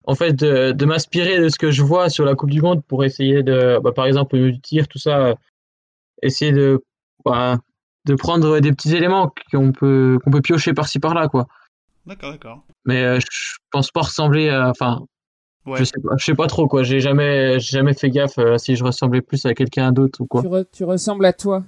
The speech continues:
Speaker 3: Oscar Lombardo, unique.
Speaker 1: Ouais, exactement.
Speaker 2: <laughs> Ok. Oh, bah, très bien, hein, c'est très bien d'avoir son propre, son propre style, hein.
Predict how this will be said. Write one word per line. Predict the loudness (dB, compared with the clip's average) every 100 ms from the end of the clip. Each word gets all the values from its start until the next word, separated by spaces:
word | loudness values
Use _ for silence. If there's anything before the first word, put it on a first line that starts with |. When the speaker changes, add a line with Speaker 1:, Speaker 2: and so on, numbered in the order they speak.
| _
Speaker 3:
Oscar | -10 -6 -4 -4
Lombardo, | -2 -2 -2 -4 -8 -12 _ _ _ -12
unique. | -10 -10 -10 -8 -4
Speaker 1:
Ouais, | -2
exactement. | 0 -2 -2 -4 -4
Speaker 2:
<laughs> | -12 -16 -16 _ -10
Ok. | -10 -8 -12 -14 -16
Oh, | -10
bah, | -6 -6
très | -6
bien, | -6 -6 -8
hein, | -12
c'est | -14
très | -12
bien | -12 -12
d'avoir | -14
son | -16 -20
propre, | -16 -18 -16 -18 -20 _ _ _ _ _
son | -20
propre | -18 -18 -18
style, | -20 -16 -18
hein. | -18